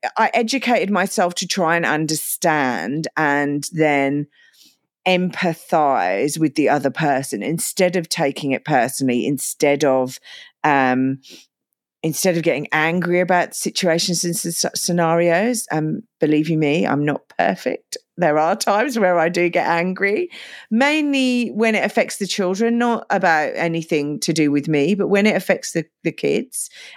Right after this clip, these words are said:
And my son has two sisters, two older sisters as well, and it affects them quite considerably as well. Um, yeah, it's, um, it's just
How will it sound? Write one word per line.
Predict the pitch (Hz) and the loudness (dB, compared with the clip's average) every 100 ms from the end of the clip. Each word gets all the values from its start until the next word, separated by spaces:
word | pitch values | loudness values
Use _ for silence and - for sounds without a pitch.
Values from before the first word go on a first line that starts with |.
| - | 0
And | 185 190 | 2 4
my | 190 | 2
son | 220 220 220 | 2 2 4
has | 208 - | 2 -2
two | - 190 175 170 170 _ _ - | -2 0 2 0 -2 _ _ -4
sisters, | - 190 - 131 120 113 | 0 0 0 -2 -2 -4
two | - 170 131 | 0 2 4
older | 156 147 | 2 0
sisters | - 151 - 147 151 | -2 -4 -4 -4 -4
as | 135 - | -4 0
well, | 143 131 | 2 2
and | 127 | 2
it | 107 143 | -2 -2
affects | 165 - - | -2 -4 -2
them | 147 131 | 0 0
quite | - 120 113 | 0 -2 0
considerably | - 131 - 135 131 127 113 | -4 -4 -4 -2 -4 0 0
as | 98 - | 0 0
well. | 139 85 73 214 - - - - _ | 0 0 -2 -4 -6 -16 -20 -20 _
Um, | 190 185 180 180 180 175 - _ _ _ _ _ - - | 2 4 2 2 -2 -4 -10 _ _ _ _ _ -20 -6
yeah, | 160 175 156 143 | 0 4 4 4
it's, | 156 170 - - - - - - _ _ _ | 2 0 -2 -6 -6 -10 -18 -20 _ _ _
um, | 175 170 165 165 160 160 - _ _ _ _ - | 2 4 2 2 0 -2 -4 _ _ _ _ -4
it's | 175 - | -2 0
just | - 185 185 - - | 0 0 0 -2 -4